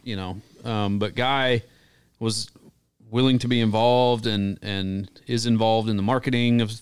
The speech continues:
of the cigar, and so it worked out to be a better relationship. I mean, you see, you know, a lot of the athletes and stuff that,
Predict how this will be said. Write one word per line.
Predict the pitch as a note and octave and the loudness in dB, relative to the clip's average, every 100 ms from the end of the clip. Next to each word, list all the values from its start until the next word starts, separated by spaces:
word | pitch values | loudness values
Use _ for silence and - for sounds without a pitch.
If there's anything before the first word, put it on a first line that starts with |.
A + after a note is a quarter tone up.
| - | -8
of | A#2 G#2 - - - - | -6 -6 -10 -14 -12 -10
the | A#2 | -6
cigar, | A2 A#2 A#2 A2+ A2+ A2 | -6 -2 0 2 2 2
and | G#2 | 0
so | - A2 G2+ G2+ - _ _ _ _ _ | -2 -2 0 -2 -8 _ _ _ _ _
it | B2 | -6
worked | C3 C3 C3+ | -2 0 0
out | B2+ - | -2 -2
to | |
be | A#2+ G#2+ | -2 -2
a | |
better | F#2 A2 G2 | 0 -2 0
relationship. | G2 G#2+ - F#2+ - G2 - | 0 -2 -2 -4 -6 -6 -6
I | G#2+ | -4
mean, | A2 | -2
you | A2+ | -2
see, | - C3+ A#2+ A2+ G#2 - _ _ _ _ | 0 0 2 0 -2 -8 _ _ _ _
you | - | -10
know, | G#2 G2+ | -6 -2
a | |
lot | G#2+ G#2+ | 0 0
of | G2+ | 0
the | G2+ G2 _ _ _ _ _ _ _ _ A#2 | -2 -4 _ _ _ _ _ _ _ _ -4
athletes | A#2+ - A2+ A2 - A2 | -4 -2 -2 -2 -2 -4
and | G#2 | -4
stuff | - G#2+ G#2 - | -2 -2 -2 -4
that, | G#2+ | -6